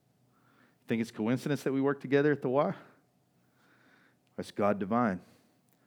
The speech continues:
Those are God divine appointments. Wherever God sends you, He's creating divine moments for you.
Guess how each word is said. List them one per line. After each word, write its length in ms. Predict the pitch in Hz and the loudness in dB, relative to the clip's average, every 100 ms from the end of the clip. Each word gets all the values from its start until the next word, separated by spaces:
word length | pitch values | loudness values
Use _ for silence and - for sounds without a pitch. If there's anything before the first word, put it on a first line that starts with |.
| - | -6
Those 140 | 107 | -4
are 60 | 95 | -2
God 260 | 104 113 | 2 2
divine 280 | 110 113 110 | 2 0 0
appointments. 460 | 98 - 113 101 - | 0 -4 -4 -4 -2
Wherever 280 | 104 123 | 0 0
God 260 | 104 110 110 | 0 -2 -2
sends 340 | - 135 127 95 | -6 -6 -6 -6
you, 80 | |
He's 160 | 92 113 | -6 -6
creating 360 | - 107 117 101 | -4 -2 -2 -2
divine 340 | 87 98 104 | -2 -2 -2
moments 360 | 104 123 107 - | -2 -4 -6 -8
for 240 | 135 135 | -6 -6
you. 180 | 87 | -8